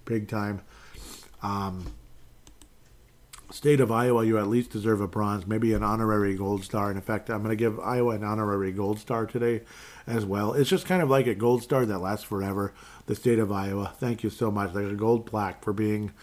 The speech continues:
the number one state in the United States for Purple Mafia.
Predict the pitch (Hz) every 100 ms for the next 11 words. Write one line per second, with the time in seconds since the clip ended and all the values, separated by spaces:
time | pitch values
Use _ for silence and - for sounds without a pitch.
0 | - - - 120 117 151 185 160 165 147
1 | 113 - 147 147 127 120 117 131 120 -
2 | 107 98 - 110 110 104 110 110 101 90
3 | 82 87 78